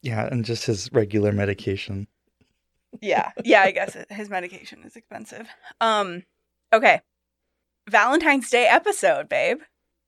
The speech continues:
Speaker 2: So we have Dog Zaddy in the studio, back again, A K A Michael,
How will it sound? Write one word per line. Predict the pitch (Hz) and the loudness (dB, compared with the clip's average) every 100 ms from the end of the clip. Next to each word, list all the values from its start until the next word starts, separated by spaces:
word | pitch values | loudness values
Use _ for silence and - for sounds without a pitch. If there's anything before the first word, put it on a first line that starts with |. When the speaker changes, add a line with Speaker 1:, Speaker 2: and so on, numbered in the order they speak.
| _ - | _ -2
Speaker 2:
So | - 269 | 6 6
we | 262 311 | 6 2
have | 320 339 330 330 285 - _ _ _ 214 | 6 8 8 4 -4 -8 _ _ _ 4
Dog | 240 233 320 320 | 6 8 6 4
Zaddy | 226 156 - 151 185 285 - _ _ _ - | 2 4 2 -4 -8 -10 -14 _ _ _ -4
in | 240 254 | -2 0
the | 349 | -2
studio, | - 226 180 175 151 151 165 285 _ _ _ _ _ _ _ - | 0 -2 -2 -2 0 2 2 -2 _ _ _ _ _ _ _ 4
back | 180 214 | 4 4
again, | 370 339 214 190 190 220 349 _ _ _ | 0 2 4 4 2 0 -4 _ _ _
A | 208 | -2
K | 208 269 240 226 226 220 226 | 2 4 6 6 6 2 -2
A | - | -2
Michael, | 180 170 165 180 | -2 -2 -4 -4